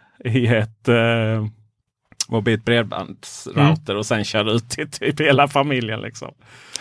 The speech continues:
Speaker 2: Ja, då kanske man kommer upp i en terabyte i månaden.
Speaker 1: Det finns en, eh, alltså det finns en här, i-, det finns en pedagogisk utmaning i det här, det måste jag säga.
Speaker 2: Mm.
Speaker 1: Och, och tanken är att de ska vara med i den här podden. Eh, jag ska
Speaker 2: Ah.
Speaker 1: inte göra de, de här frågorna då. Alltså hur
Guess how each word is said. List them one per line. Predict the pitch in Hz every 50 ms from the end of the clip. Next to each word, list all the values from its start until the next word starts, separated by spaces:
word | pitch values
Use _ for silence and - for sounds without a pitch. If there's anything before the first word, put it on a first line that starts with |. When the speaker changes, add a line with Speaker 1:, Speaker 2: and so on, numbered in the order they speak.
| - - - - -
Speaker 2:
Ja, | 143 160 185
då | 196 208
kanske | 190 226 233 208 220
man | 226 202
kommer | - 208 214 196
upp | 151 151
i | 123
en | 113 117 110
terabyte | 120 120 120 123 120 117 107 110 - 123
i | 117
månaden. | 117 117 120 113 117 131 - 120 - -
Speaker 1:
Det | - 131
finns | 127 - 196 139 113 107 -
en, | 131 120 117 117 117 120
eh, | 117 113 117 117 120
alltså | 131 - 156
det | 156
finns | 151 170 135 120 -
en | 135 139
här, | 202 220 -
i-, | 151 165 147 - 160
det | 156 160
finns | 160 240 247 254
en | 240
pedagogisk | - 233 226 226 175 139 -
utmaning | 156 151 151 135 107 92 107 123
i | 175
det | 208
här, | 208 127 - -
det | 101 135
måste | 170 220 220 -
jag | 143
säga. | 147 139 -
Speaker 2:
Mm. | 135 175
Speaker 1:
Och, | 170 -
och | 170 165 160
tanken | - 202 208 170 - 151 190
är | 247 240
att | 180 -
de | - 180 143 123
ska | - - 143
vara | 139 143 143
med | 151 151 117 101 107 - -
i | 156 135 131 123 123
den | 123 127
här | 147 147
podden. | 147 175 156 135 - _ _ _ _ _ _ -
Eh, | - 64 64 60 55 - - -
jag | 175 226 285 294
ska | 175
Speaker 2:
Ah. | 131
Speaker 1:
inte | 127 147 226
göra | 175 135
de, | 143 156 151 143
de | 147 147 147
här | 143 135
frågorna | - 165 160 127 95 98 113 160
då. | 214 110 - - _ - - - - - - - - -
Alltså | - 113 120 143
hur | 131 151 165 156 147 135 131 123 123